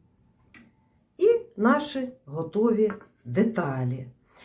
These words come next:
Е, я нагадаю, що діткам,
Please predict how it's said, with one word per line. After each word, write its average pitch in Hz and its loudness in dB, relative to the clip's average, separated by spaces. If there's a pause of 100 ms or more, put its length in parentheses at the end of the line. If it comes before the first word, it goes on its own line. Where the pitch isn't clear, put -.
(220)
Е, 160 -4
я 226 8
нагадаю, 175 0
що 170 -10
діткам, 160 -6